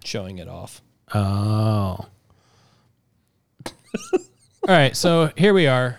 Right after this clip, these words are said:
Speaker 1: Oh, hey.
Speaker 2: India covid cases. Here's your Delta variant spike, and then it disappears.
Speaker 1: Crashes. Gone.
Speaker 2: Now, let's see, we, we're down here. We're getting fifteen thousand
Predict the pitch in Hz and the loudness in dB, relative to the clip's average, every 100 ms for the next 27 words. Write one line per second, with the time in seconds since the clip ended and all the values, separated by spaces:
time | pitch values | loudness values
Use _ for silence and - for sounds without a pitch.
0 | - 262 135 110 - - 208 277 254 226 | 2 2 2 -6 -14 -2 2 4 4 2
1 | - 196 165 143 156 127 120 151 247 247 | 4 4 4 0 0 0 -2 0 2 2
2 | 208 170 196 170 160 160 160 147 - - | 2 2 0 0 0 0 0 -2 -4 0
3 | - - - - - - - - - 262 | 0 2 0 0 -4 -4 -4 -6 2 2
4 | 240 - - - - _ - 160 160 156 | 2 -4 -12 -14 -20 _ -2 2 4 2
5 | - _ _ _ _ _ _ _ _ - | -2 _ _ _ _ _ _ _ _ -4
6 | 131 - 131 135 123 349 339 - 147 113 | -4 -2 -4 -4 -4 -2 -2 -2 -6 -8
7 | - - _ _ _ 147 151 170 160 123 | -12 -16 _ _ _ -8 -6 -6 -8 -10
8 | _ 185 226 147 101 - _ _ _ _ | _ 2 4 4 0 -8 _ _ _ _
9 | _ _ _ _ - 151 - 160 151 143 | _ _ _ _ 0 0 2 0 0 -2
10 | 156 151 196 175 151 170 160 147 143 151 | -4 0 2 2 2 2 2 0 -2 -2
11 | 139 143 113 - - _ _ _ - 143 | -4 -6 -6 -12 -20 _ _ _ 0 2
12 | - 147 139 139 135 135 139 147 147 143 | 2 0 2 2 2 0 -4 -6 -6 -8
13 | 139 | -10